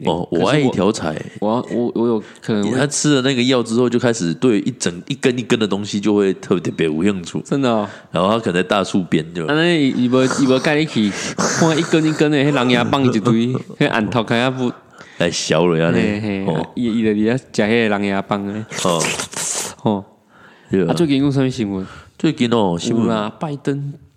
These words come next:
Speaker 2: 拜登。
Speaker 1: 拜登九了呐。
Speaker 2: 呃，九零嘛。
Speaker 1: 九零嘛。
Speaker 2: 哎，昨仔是这，哎，昨仔吧，昨仔，对啊。
Speaker 1: 今仔半暝啊。
Speaker 2: 二，二十号啦。
Speaker 1: 啊，二十啊。
Speaker 2: 他们的二十号啊。
Speaker 1: 哎呀，啊，那已经是二十一号啊。咱看
Speaker 2: 对啦，
Speaker 1: 领先。
Speaker 2: 我们的凌晨啊，
Speaker 1: 嘿，
Speaker 2: 我们的凌晨。
Speaker 1: 我们凌晨。
Speaker 2: 哦，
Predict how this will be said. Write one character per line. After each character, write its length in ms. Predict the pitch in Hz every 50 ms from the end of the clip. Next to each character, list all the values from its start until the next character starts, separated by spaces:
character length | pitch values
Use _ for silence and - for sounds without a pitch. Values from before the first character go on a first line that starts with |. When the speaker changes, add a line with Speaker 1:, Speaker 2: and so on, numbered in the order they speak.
| - - -
Speaker 2:
拜 100 | - 151
登。 0 |
Speaker 1:
拜 100 | 139 135
登 300 | 120 127 123 131 127 127
九 300 | 120 113 113 98 92 95
了 240 | 95 101 98 98 98
呐。 680 | 95 95 98 98 95 92 90 90 87 87 87 87 90 -
Speaker 2:
呃， 100 | 107 107
九 140 | 95 107 95
零 120 | 92 98 104
嘛。 320 | 104 104 98 95 92 95 -
Speaker 1:
九 160 | - - 104
零 160 | 95 101 98
嘛。 80 | 98 107
Speaker 2:
哎， 20 |
昨 220 | 98 98 98 104 113
仔 240 | 139 143 131 127
是 80 | 117 98
这， 160 | 87 - 113 -
哎， 120 | - 123
昨 200 | 123 - 98 95
仔 140 | 113 120 104
吧， 200 | - 85 - - -
昨 100 | 90 90
仔， 240 | 98 101 101 107 - _ - -
对 160 | 101 92 90
啊。 80 | 85 - - -
Speaker 1:
今 140 | - 123 135
仔 60 | 170
半 220 | 170 - 196 170
暝 240 | 131 110 104 98 95
啊。 120 | 98 147 113
Speaker 2:
二， 80 | 131 165
二 60 | 147
十 220 | 127 - 113 123
号 220 | 127 147 135 113 95
啦。 500 | 87 82 80 - - - - - - - -
Speaker 1:
啊， 80 | 156 -
二 80 | 147 139
十 140 | - - -
啊。 140 | 123 156 - - - - - - -
Speaker 2:
他 100 | - 165
们 140 | 160 156 143
的 80 | 113
二 100 | 147 165
十 220 | 147 - - 139 143
号 160 | 156 147 139
啊。 180 | 131 131 131 131
Speaker 1:
哎 60 | 131
呀， 60 | -
啊， 100 | - 147
那 140 | 151 165 175
已 140 | 170 165 151
经 160 | 143 135 127
是 160 | 123 - 113 107 104 101 98 101 113 -
二 100 | - 131
十 160 | - - 113
一 120 | 110 120 123
号 180 | 131 127 113
啊。 220 | 101 95 95 92 95 98 107 110 _ _ _ - -
咱 120 | 123 139
看 80 | 139 147
Speaker 2:
对 100 | 151 139
啦， 60 | 117 101
Speaker 1:
领 60 | 92
先。 0 |
Speaker 2:
我 20 | 92
们 80 | 101
的 100 | 107 104
凌 220 | 98 104 117 135 170
晨 220 | - - 101 85 82 87
啊， 160 | 85 85 -
Speaker 1:
嘿， 0 | -
Speaker 2:
我 40 | 85
们 100 | 101 98
的 80 | 85
凌 180 | 85 95 104 -
晨。 120 | - -
Speaker 1:
我 60 | -
们 100 | - -
凌 120 | - - -
晨。 80 | 117 -
Speaker 2:
哦， 120 | - 113